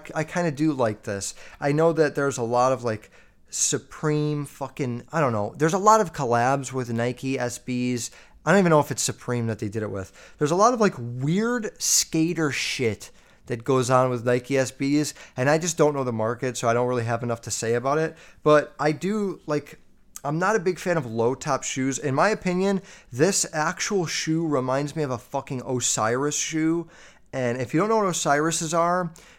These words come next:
it's like in, okay, in Zumiez, when you were, like, a younger kid, you would go with your friends to the fucking mall. They would have these, like, really fat, thick shoes that were called Osirises. And they were always had, like, neon colors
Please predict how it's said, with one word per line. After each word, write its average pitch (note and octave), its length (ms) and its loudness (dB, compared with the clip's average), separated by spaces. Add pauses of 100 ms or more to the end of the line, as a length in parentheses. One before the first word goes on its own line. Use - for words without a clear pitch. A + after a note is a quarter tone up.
it's C3 160 -4
like C#3 280 0
in, D3+ 380 2 (160)
okay, B2+ 280 0
in D3 320 0
Zumiez, D3+ 760 0 (400)
when C3 160 0
you B2 80 0
were, A#2+ 120 4
like, A#2 240 -2
a G#2 160 -4
younger G#2+ 380 -4
kid, A#2+ 340 -4
you A2 100 -2
would G2+ 120 -6
go A2+ 140 2
with A2 120 -2
your A#2 60 -10
friends A#2+ 460 -2 (180)
to - 80 -10
the A2 140 -6
fucking A#2 340 -6
mall. G#2+ 380 0 (240)
They C#3 100 4
would C#3 120 4
have D3 220 2
these, C3+ 160 -4
like, A#2+ 140 -8
really D#3+ 420 0
fat, C#3 560 -4
thick - 680 -6 (360)
shoes C3 500 0
that B2 80 -6
were A#2 100 -6
called C3 220 -4
Osirises. A#2 840 -2 (260)
And A#2+ 80 -2
they C3 60 2
were C#3+ 100 4
always E3 240 2
had, E3+ 140 -2
like, D3 180 -2
neon C#3 540 -2
colors B2 640 -2